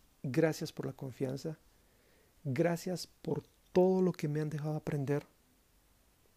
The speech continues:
Y muchas veces simplemente es dejar que la gente los siga para que la gente aprenda de ustedes. Eso yo lo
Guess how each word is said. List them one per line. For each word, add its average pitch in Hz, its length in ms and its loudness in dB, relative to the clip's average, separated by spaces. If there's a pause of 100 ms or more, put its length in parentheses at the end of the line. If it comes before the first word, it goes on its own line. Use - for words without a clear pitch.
(1700)
Y 165 100 0
muchas 202 340 -2
veces 190 420 -8 (1500)
simplemente 170 1080 -4
es 151 100 -4
dejar 151 300 -8
que 165 120 -10
la 143 80 -6
gente 143 300 -8
los 139 140 -8
siga 143 380 -6 (160)
para 151 120 -8
que - 120 -8
la 139 80 -6
gente 143 260 -10
aprenda 139 380 -8
de 135 80 -8
ustedes. - 560 -16 (1600)
Eso 165 220 -2
yo 151 120 2
lo 143 260 -2